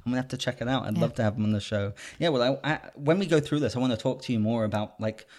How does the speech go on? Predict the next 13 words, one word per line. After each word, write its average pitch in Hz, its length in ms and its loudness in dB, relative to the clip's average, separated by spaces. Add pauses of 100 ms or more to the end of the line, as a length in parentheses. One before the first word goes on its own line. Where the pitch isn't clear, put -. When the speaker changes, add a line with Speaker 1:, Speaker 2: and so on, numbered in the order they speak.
(140)
Speaker 1:
obviously 113 320 -2
your 110 240 2
career 110 480 0
and, 107 240 -2
and 107 240 -2
Evan 113 280 -2
as 104 120 2
Speaker 2:
Sure. 247 100 0
Speaker 1:
well. 107 140 2
We'll 113 120 0
save 117 340 0
that 113 180 -6
for, 107 240 -4